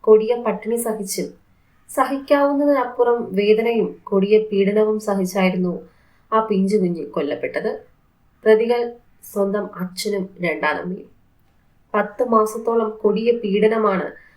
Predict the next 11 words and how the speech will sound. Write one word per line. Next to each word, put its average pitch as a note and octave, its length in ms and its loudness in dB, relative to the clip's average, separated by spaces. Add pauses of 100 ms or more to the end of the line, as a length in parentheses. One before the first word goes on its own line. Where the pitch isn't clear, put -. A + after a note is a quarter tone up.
(240)
അതിഥിക്ക് A3+ 640 2
നേരിടേണ്ടതായി F#3+ 760 2
വന്നത്. D#3 600 -6 (540)
അതിഥിയുടെ C#4+ 440 2
സഹോദരനായ B3+ 880 2
പത്ത് A3 220 -2
വയസ്സുകാരൻ A3 640 0
അരുണിനും G3+ 600 0
കൊടിയ G3 300 4
പീഡനങ്ങൾ F#3 580 0 (140)
നേരിട്ടിരുന്നു. D3 680 -2